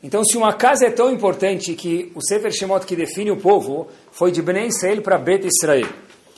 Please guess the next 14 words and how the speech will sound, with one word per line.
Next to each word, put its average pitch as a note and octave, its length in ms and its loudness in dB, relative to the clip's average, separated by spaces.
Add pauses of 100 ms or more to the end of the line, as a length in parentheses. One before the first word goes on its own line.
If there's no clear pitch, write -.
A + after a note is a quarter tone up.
(160)
Nenhum G#3 280 2
outro B3 260 2
Sefer F3 640 -2 (260)
chama G3+ 280 -2
a E3 40 0
gente D#3+ 220 0
assim, G3+ 220 -2
por F#3+ 180 0
quê? E3 300 0 (160)
Porque - 140 -6
nós C4+ 200 2
somos C4+ 220 4
um C4 120 0
povo. B3 480 4